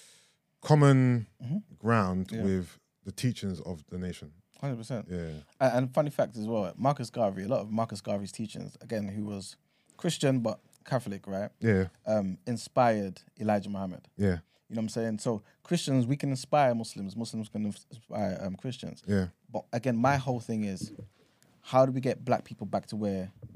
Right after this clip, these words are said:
Speaker 2: they were made to be? You know what
Speaker 1: Yeah.
Speaker 2: I'm saying?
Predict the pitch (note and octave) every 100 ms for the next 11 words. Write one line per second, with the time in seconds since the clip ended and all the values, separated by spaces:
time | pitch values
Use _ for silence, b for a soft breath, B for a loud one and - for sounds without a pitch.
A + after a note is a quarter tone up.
0 | - G2+ G#2 F#2 - _ _ _ _ _
1 | _ - A2 G#2+ G2 - - E2+ _ _
2 | - G2 G#2+ G2+ G#2+ A2